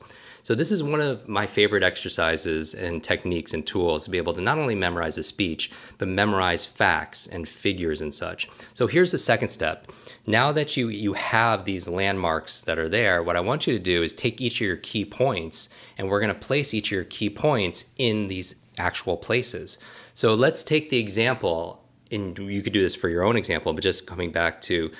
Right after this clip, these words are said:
let's say we talked about the ten keys for unlocking optimal brain health. And the first key in that was, number one, was a good brain diet. So in this example, if you wanted to memorize and give a speech on the ten keys for unlocking your optimal brain health,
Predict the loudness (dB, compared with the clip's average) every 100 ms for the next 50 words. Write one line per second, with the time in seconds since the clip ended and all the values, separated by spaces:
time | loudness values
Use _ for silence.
0 | -20 -2 0 2 2 2 0 0 -4 -4
1 | -4 -2 -2 -2 -4 -2 -2 -2 -2 0
2 | -2 -2 -6 -2 -4 -2 -4 -2 0 0
3 | -2 -6 -10 -16 -20 -20 -10 -2 -2 -2
4 | 2 2 2 -2 0 0 0 -2 -2 0
5 | 0 0 -2 -2 0 -2 -4 -8 -20 -6
6 | 2 2 2 2 2 0 -2 -2 0 -2
7 | 2 2 2 -2 -2 -2 0 2 0 -4
8 | -14 _ -20 -6 2 2 4 2 4 2
9 | 2 0 0 -2 0 0 2 0 0 0
10 | 2 4 4 2 0 -2 -2 -2 0 -2
11 | -2 -6 -4 -4 -4 -4 -4 -2 -2 -4
12 | -2 -2 -4 -2 -2 -4 -10 -20 -18 -4
13 | -4 -2 0 2 2 0 0 -4 -4 -8